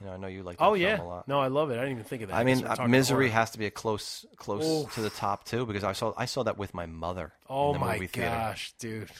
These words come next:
Speaker 1: I was sixteen, I think.
Speaker 2: <laughs> That's freaky.
Speaker 1: And that might, that, I'll tell you, that's gotta be right toward the top as well,
Speaker 2: That's
Speaker 1: because
Speaker 2: cool.
Speaker 1: the way when,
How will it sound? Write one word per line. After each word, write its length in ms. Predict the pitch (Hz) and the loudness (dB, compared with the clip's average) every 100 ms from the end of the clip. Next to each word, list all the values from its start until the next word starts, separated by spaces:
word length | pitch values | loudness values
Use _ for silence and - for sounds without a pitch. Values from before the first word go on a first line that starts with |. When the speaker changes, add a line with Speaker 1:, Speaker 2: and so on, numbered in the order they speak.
| - - | -20 -10
Speaker 1:
I 80 | 87 | -8
was 100 | 90 | -8
sixteen, 760 | - - 107 - - 113 127 | -8 -8 -8 -10 -8 -8 -6
I 200 | 131 196 - | 0 0 0
think. 280 | 107 123 - | 0 -2 0
Speaker 2:
<laughs> 40 | |
That's 220 | - - - | 0 0 -2
freaky. 500 | - 127 123 - - - - | -6 -10 -10 -14 -18 -16 -4
Speaker 1:
And 100 | 113 | 4
that 140 | 147 | 4
might, 220 | 185 175 - | 6 4 4
that, 180 | 180 - - | 2 2 -4
I'll 160 | 143 151 | -2 0
tell 180 | 160 | 2
you, 120 | 151 101 | 2 2
that's 200 | 107 - | 0 0
gotta 180 | 113 | -2
be 100 | 101 | 0
right 140 | 98 95 | -2 -2
toward 180 | 104 92 | -4 -8
the 40 | |
top 240 | - 92 92 | -6 -8 -8
as 100 | 90 | -10
well, 260 | 85 85 - | -10 -10 -6
Speaker 2:
That's 220 | 113 90 | -4 -4
Speaker 1:
because 160 | 85 | -4
Speaker 2:
cool. 60 | 117 | -4
Speaker 1:
the 80 | 92 | -2
way 200 | 87 98 | -4 -6
when, 380 | 92 87 87 | -6 -10 -10